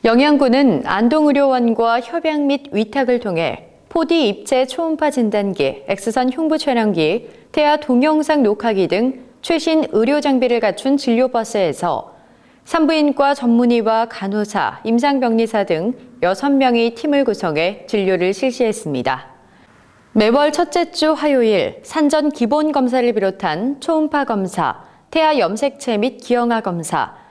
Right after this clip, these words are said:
임신성 당뇨 선별 검사 등을 무료로 실시하며 일일 최대 서른 명까지 진료가 가능합니다. 사적 제백칠십 호인 안동 도산서원 일대에 심긴 백여 그루의 도산매가 만개해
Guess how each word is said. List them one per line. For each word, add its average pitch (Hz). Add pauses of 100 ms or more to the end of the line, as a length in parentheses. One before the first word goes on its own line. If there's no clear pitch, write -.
(160)
임신성 285
당뇨 233
선별 311
검사 240
등을 208
무료로 233
실시하며 196 (500)
일일 294
최대 277
서른 311
명까지 233
진료가 185
가능합니다. 165 (1900)
사적 311
제백칠십 240
호인 262
안동 208
도산서원 285
일대에 240
심긴 202
백여 214
그루의 247
도산매가 220
만개해 190